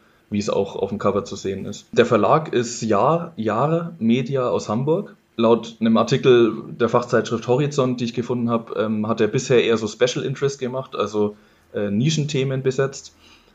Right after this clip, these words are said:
Und jetzt zum ersten Mal will man da wohl ein breiteres Publikum ansprechen, war irgendwie so die Einordnung.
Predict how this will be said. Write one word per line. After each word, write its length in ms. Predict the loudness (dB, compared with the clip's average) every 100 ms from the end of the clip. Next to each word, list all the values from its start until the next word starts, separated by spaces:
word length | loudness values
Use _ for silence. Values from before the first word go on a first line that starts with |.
| _ _
Und 800 | -2 2 4 4 4 2 -2 -2
jetzt 260 | 0 0 -2
zum 140 | -2
ersten 320 | -2 -2 -2
Mal 240 | 0 2 2
will 80 | 2
man 160 | 2
da 160 | -2 0
wohl 340 | 0 0 -4 -6
ein 100 | -4
breiteres 440 | 0 0 -2 -6
Publikum 440 | -8 -6 -4 -4 -4
ansprechen, 460 | -8 -6 -8 -4
war 140 | -2 0
irgendwie 180 | -2 -6
so 120 | -6
die 120 | -4
Einordnung. 640 | -4 -2 -4 -4 -4 -4